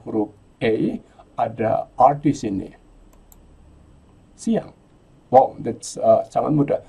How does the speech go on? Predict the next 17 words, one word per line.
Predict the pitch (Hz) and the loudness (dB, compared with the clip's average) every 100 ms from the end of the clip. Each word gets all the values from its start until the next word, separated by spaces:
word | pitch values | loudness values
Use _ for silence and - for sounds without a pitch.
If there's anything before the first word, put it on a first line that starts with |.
| - | -6
Selamat | 160 160 170 | 0 2 2
siang. | - - 95 - - - - - - _ _ _ _ _ _ _ _ _ - | -2 -2 -2 -6 -18 -20 -20 -20 -20 _ _ _ _ _ _ _ _ _ -16
Kita | 143 | -8
menulis | 101 101 92 92 - - | -6 -2 -4 -6 -8 0
afternoon. | 135 - 120 87 - - | 0 2 -2 -2 -6 -4
Good | - - | -4 -4
afternoon. | 127 - - - - _ _ _ _ _ - _ - - _ _ _ _ _ _ _ - | -4 -4 -6 -6 -14 _ _ _ _ _ -20 _ -20 -20 _ _ _ _ _ _ _ -12
Kemudian | 123 117 120 120 113 | -8 -6 -4 -4 -4
kita, | 113 113 - 107 107 98 - | -4 -6 -2 0 0 -2 -10
uh, | - 110 107 104 101 101 101 - _ _ 123 | -14 -10 -8 -6 -6 -6 -8 -10 _ _ -8
menjawab | 110 - - | -4 -2 -4
pertanyaan | - 101 - | -6 -6 -6
ini. | 110 156 226 - - - | -4 -4 -4 -10 -20 -6
Dimulai | 123 110 117 | -2 0 0
dengan | 113 110 117 117 | -2 -6 -8 -8
I, | 151 190 254 - | -2 -2 -2 -2
ada | - 117 - 110 104 104 104 | -2 -2 0 2 4 4 0